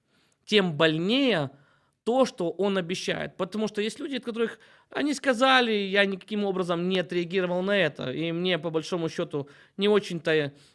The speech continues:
волнует, как кто-то мне что-то сказал или не сказал.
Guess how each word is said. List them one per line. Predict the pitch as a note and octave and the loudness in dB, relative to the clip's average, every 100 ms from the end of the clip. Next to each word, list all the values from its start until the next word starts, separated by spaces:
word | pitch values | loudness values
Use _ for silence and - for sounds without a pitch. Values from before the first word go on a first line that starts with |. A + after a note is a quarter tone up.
| _ _ _ _ _ _ | _ _ _ _ _ _
волнует, | F3+ F#3+ G3 G#3 A3 D#3+ - | 4 6 8 6 6 4 4
как | D3+ D3 C#3+ C#3+ - | -2 -2 -8 -12 -16
кто-то | - F3+ E3+ | -8 -2 0
мне | D#3+ | -2
что-то | D3+ D#3 D3 - | -2 -4 -6 -8
сказал | - E3+ D3 G3 G#3 | -6 -4 0 4 4
или | E3 | 2
не | C#3 D3 | 0 -2
сказал. | C#3+ D#3 C#3 B2+ | -2 -2 -2 -4